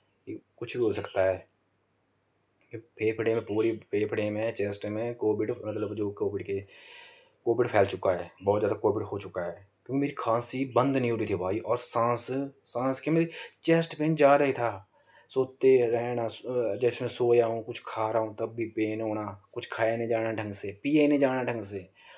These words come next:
और गले में खराशी होनी, और स्मेल कुछ नहीं आनी, ना स्मेल, ना टेस्ट, क्या खा रहा हूँ कुछ पता नहीं, पानी की तरह स्वाद, ना स्मेल का तो कुछ पता नहीं था। दो महीने मेरे को स्मेल नहीं आई थी, ना टेस्ट आया था कुछ भी।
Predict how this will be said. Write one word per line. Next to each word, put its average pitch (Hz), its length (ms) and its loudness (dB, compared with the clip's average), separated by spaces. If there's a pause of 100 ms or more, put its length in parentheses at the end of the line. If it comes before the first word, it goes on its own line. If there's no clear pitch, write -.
(180)
और 113 100 -14
गले 117 280 0
में 117 160 -6
खराशी 110 480 -4
होनी, 107 400 -6 (440)
और 113 280 2
स्मेल 131 360 0
कुछ 135 280 0
नहीं 107 120 -2
आनी, 95 180 -4
ना 101 120 -6
स्मेल, 107 400 -2
ना 107 140 -2
टेस्ट, 104 380 -2
क्या 135 220 6
खा 117 300 2
रहा 117 120 4
हूँ 113 180 -2
कुछ 127 280 -2
पता 107 300 -4
नहीं, 104 200 -8 (640)
पानी 131 260 2
की 127 100 -4
तरह 117 180 4
स्वाद, 92 400 -6 (880)
ना 113 60 -4
स्मेल 123 320 2
का 123 120 4
तो 120 100 0
कुछ 123 180 -4
पता 120 280 2
नहीं 101 140 -4
था। 95 140 -16 (300)
दो 120 220 4
महीने 120 300 0
मेरे 98 140 -4
को 120 100 -2
स्मेल 101 280 -6
नहीं 101 140 -6
आई 104 140 -6
थी, 87 200 -18 (140)
ना 101 60 -6
टेस्ट 101 280 -8
आया 95 160 -8
था 95 60 -10
कुछ - 220 -18
भी। 92 100 -18